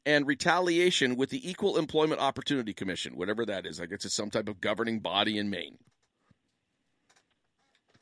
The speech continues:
Now, if those, if, if they're anything like our human rights courts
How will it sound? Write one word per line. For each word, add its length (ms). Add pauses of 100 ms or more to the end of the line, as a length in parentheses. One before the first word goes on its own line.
(100)
Now, 320
if 160
those, 340
if, 220
if 140
they're 120
anything 240
like 240
our 80
human 300
rights 240
courts 480